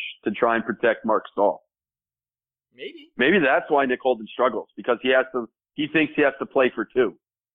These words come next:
Speaker 1: And maybe that is why he's struggling, because he's trying to play for two.
Speaker 2: I mean, uh,
Speaker 1: Whatever Mark, whatever Marc Staal did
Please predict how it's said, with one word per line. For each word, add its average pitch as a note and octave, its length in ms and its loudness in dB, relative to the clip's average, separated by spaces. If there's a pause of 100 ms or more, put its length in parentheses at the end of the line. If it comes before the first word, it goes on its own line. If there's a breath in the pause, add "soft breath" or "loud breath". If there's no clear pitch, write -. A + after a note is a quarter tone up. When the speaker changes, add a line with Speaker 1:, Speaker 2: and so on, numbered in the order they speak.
(200)
Speaker 1:
And A2 80 -4
maybe C#3+ 180 2
that D3 140 4
is G#3 140 2
why C#3 140 2
he's A2+ 100 -6
struggling, G#2 360 -4
because A2 200 -4
he's A#2 160 -12
trying B2+ 200 0
to C3 60 -2
play C#3+ 200 2
for - 80 -14
two. - 280 -2 (1500)
Speaker 2:
I F3 100 -8
mean, A#3 220 -12
uh, - 580 -20
Speaker 1:
Whatever F3+ 360 4
Mark, F3+ 360 0
whatever F#3+ 340 2
Marc G3 220 0 (100)
Staal D#3 260 2
did C3+ 180 -4